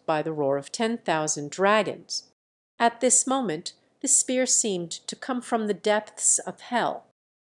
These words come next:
The City Lord was horrified to find that he was locked down by this terrifying attack.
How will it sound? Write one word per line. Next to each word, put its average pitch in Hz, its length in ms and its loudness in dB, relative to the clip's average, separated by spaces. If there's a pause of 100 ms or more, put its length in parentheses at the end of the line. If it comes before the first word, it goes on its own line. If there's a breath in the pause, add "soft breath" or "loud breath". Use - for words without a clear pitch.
(180)
The 247 80 -4
City 311 380 4
Lord 170 360 0
was 190 180 0
horrified 233 640 2
to 220 100 -6
find 214 360 -2
that 247 120 0
he 247 120 -2
was 220 200 -4
locked 240 480 0
down 165 280 2
by 180 160 4
this 240 260 4
terrifying 254 640 2
attack. 156 640 -4